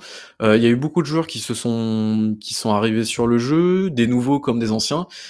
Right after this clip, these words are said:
ce qui a fait qu'en fait, les serveurs ont eu beaucoup, beaucoup de mal. Il y avait des files d'attente, euh,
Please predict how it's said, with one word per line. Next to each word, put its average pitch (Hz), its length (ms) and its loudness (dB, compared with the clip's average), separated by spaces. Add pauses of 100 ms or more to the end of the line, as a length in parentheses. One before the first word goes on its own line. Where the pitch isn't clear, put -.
ce - 80 -20
qui 120 100 0
a 113 60 4
fait 151 140 -2
qu'en 127 120 -2
fait, 131 200 -2
les 113 80 -2
serveurs 120 400 -2
ont 110 100 0
eu 107 100 0
beaucoup, 151 300 -4
beaucoup 143 240 -6
de 120 80 0
mal. 139 300 2
Il 131 80 -2
y 113 40 2
avait 110 140 0
des 110 140 -4
files 120 160 -6
d'attente, 127 500 -4
euh, 101 80 -6